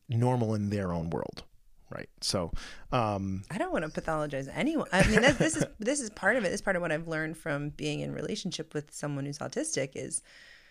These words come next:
Speaker 2: eh, you know, when she talks about, "Oh, neuro-, neurotypicals,"
Speaker 1: Mm-hmm.
Speaker 2: like, there's a word for us, you know? I mean, I don't consider myself neurotypical 'cause I got my own host of things going on,
Speaker 1: <laughs>
Speaker 2: but
Speaker 1: I
Speaker 2: I
Speaker 1: wanna be special
Speaker 2: <laughs>
Speaker 1: too.
Speaker 2: but I, but I recognize,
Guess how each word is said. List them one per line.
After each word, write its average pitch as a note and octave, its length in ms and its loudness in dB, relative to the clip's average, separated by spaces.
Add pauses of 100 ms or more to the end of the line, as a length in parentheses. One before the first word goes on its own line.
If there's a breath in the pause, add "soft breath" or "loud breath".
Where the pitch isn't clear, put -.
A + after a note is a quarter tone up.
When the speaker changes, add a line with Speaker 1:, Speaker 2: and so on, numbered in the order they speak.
(680 loud breath)
Speaker 2:
eh, - 60 -4 (100)
you F#3+ 160 -4
know, D3+ 260 -4 (300)
when F3+ 240 -4
she - 460 0 (100)
talks E3+ 340 2
about, D#3+ 340 0
"Oh, F#3 140 2
neuro-, E3+ 300 2 (100)
neurotypicals," F3 1080 2 (320)
Speaker 1:
Mm-hmm. A#2+ 120 4
Speaker 2:
like, G#2+ 180 2 (600)
there's A3 200 0
a G#3 60 6
word A#3+ 300 4
for - 220 0
us, - 500 -4 (100)
you - 200 -6
know? D#3+ 280 -2
I F3 60 0
mean, F3+ 180 -2
I F3+ 120 4
don't A3 160 2
consider F3 320 -2
myself G3+ 340 0
neurotypical A3+ 480 -6
'cause - 120 -10
I E3 80 0
got D#3+ 120 2
my D3 180 -2
own F#3+ 260 -2 (260 loud breath)
host G#3+ 320 2
of G#3+ 100 -4
things A3 280 4
going B3 260 6
on, B3+ 320 6
Speaker 1:
<laughs> - 420 0
Speaker 2:
but A#3 140 12
Speaker 1:
I G#3 60 12
Speaker 2:
I - 20 12
Speaker 1:
wanna A#3 160 10
be D4+ 80 4
special C#4+ 420 10
Speaker 2:
<laughs> C#4 40 12
Speaker 1:
too. D#4+ 160 12
Speaker 2:
but D4 640 10
I, B3+ 120 12
but D#4 180 6
I D4 180 12
recognize, C4 920 10